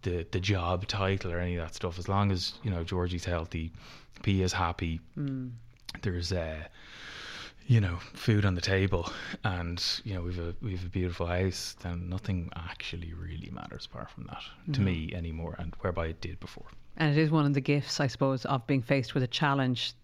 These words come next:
Speaker 2: that you don't then see things in the same way, you know, and I know you've both spoken about your appreciation for life, your awareness of what you have and drinking it up and being,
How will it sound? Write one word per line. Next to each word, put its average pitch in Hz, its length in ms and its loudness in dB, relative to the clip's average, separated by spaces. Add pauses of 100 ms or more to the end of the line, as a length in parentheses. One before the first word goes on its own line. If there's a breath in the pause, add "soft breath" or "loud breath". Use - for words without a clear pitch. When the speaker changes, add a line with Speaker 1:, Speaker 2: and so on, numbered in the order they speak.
Speaker 2:
that 143 140 0
you 147 160 6
don't 147 600 4
then 135 420 4 (880 loud breath)
see 208 300 6
things 175 320 6
in 160 80 8
the 143 80 6
same 143 380 6
way, 139 420 4 (140)
you 151 160 6
know, 139 260 4
and 143 160 4
I 139 60 6
know 147 140 6
you've 143 220 4
both 147 180 6
spoken 143 360 4
about 131 220 4
your 135 120 6
appreciation 131 720 2
for 135 180 2
life, 131 440 2
your 127 340 2 (340 loud breath)
awareness 139 520 4
of 139 60 4
what 131 180 4
you 135 100 2
have 135 300 4
and 135 160 4
drinking 139 500 4
it 131 80 4
up 131 240 2
and 123 160 2
being, 127 400 4